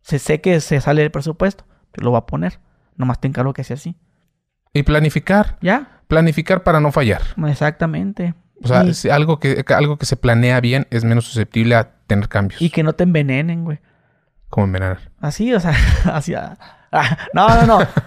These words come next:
Speaker 1: O sea, de que no te metan las ideas como el primo de que esto está mal, pues se va a caer, hazlo así. Y la gente bien venenosa
Speaker 2: Y se
Speaker 1: como
Speaker 2: siente mal, se
Speaker 1: Sí,
Speaker 2: sienten mal.
Speaker 1: güey.
Speaker 2: Pues como, y, y luego que lo escuches de un pariente.
Speaker 1: Sí, o de un amigo, que el amigo, "No, pues mira,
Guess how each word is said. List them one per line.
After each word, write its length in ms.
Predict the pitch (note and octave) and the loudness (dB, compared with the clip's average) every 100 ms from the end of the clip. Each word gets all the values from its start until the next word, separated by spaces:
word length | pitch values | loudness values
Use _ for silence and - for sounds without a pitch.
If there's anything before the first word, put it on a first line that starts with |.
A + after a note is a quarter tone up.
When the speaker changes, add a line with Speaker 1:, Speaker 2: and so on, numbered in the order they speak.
| - | -2
Speaker 1:
O 100 | F#3+ | 0
sea, 140 | G#3+ | 4
de 100 | A3 G#3+ | 4 4
que 100 | G#3 | 2
no 100 | A3 | 2
te 100 | B3 | 0
metan 260 | B3+ C4 | 0 0
las 140 | A#3+ F3+ | 0 2
ideas 400 | F#3 G#3+ A3+ G#3+ | 4 4 4 2
como 180 | F#3+ F3 | 0 0
el 80 | |
primo 280 | E3 F3+ G3+ | 0 0 2
de 100 | F#3+ | 0
que 80 | E3+ | 0
esto 140 | E3+ C4 | -2 -2
está 140 | C#4 | -2
mal, 260 | A3 A3+ C#4 _ _ | 0 -2 -4 _ _
pues 140 | - | -8
se 60 | C#4 | 0
va 80 | - | 0
a 80 | G#3+ | 4
caer, 200 | G#3 A4 | 4 4
hazlo 260 | E4 C#4 D#4 | 2 0 0
así. 160 | G3+ F#3+ - - _ - | -2 -4 -8 -20 _ -6
Y 100 | D#3 | -2
la 120 | D#3 | 0
gente 260 | E3+ D#3 | 0 -2
bien 140 | F#3 F3+ | 0 2
venenosa 400 | F#3 D#3 C#3+ D#3+ | 2 0 0 0
Speaker 2:
Y 40 | |
se 80 | - | 2
Speaker 1:
como 60 | - | 2
Speaker 2:
siente 220 | C#3 E3+ | 2 2
mal, 420 | G#2+ G2 C3+ F#2+ - | 2 2 2 0 -4
se 120 | - | -4
Speaker 1:
Sí, 100 | G#2 | 2
Speaker 2:
sienten 220 | C#3+ D3+ | 4 4
mal. 200 | A2 D#3 D3 | 4 4 2
Speaker 1:
güey. 100 | C3+ | -2
Speaker 2:
Pues 120 | - | -2
como, 220 | C#3 C#3+ | 0 2
y, 40 | B2+ | 2
y 240 | B2 C3 | 2 2
luego 200 | C3 D3 | 2 2
que 80 | C#3 | 0
lo 60 | |
escuches 340 | B2 C3 B2 B2+ | -2 -2 -2 0
de 60 | |
un 100 | B2 | 0
pariente. 600 | A#2+ A#2+ A2 A2 A2+ C3+ D3+ | 0 0 2 0 -2 -4 -8
Speaker 1:
Sí, 240 | E3+ F#3 | -6 0
o 60 | G3+ | 2
de 80 | E3 | 2
un 120 | E3+ | 2
amigo, 440 | F#3 F3+ E3+ F#3 F3 | 2 2 2 0 0
que 100 | D#3 | 0
el 80 | |
amigo, 260 | C#3 D3+ D#3+ | 0 -2 -4
"No, 160 | F#3 A#3 | -6 -6
pues 160 | F#3+ E3+ | -8 -4
mira, 360 | F3+ D#3+ - | -2 -2 -4